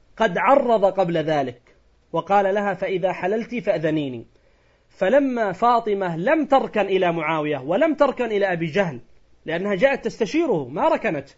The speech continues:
فقال لها معاوية كذا وأبو جهم كذا، أنكحي أسامة،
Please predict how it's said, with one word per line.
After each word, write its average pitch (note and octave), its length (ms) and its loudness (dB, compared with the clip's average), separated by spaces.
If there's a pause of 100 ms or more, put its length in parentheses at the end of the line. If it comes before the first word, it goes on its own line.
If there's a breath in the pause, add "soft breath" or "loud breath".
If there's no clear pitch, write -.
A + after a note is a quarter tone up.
(360)
فقال F3 440 2
لها E3 360 -2 (200 soft breath)
معاوية D#3+ 420 2
كذا E3+ 380 -2 (220 soft breath)
وأبو D#3 300 -2
جهم D#3+ 320 -2
كذا، G#3 320 2 (260 loud breath)
أنكحي E3 420 -4
أسامة، A2 380 -6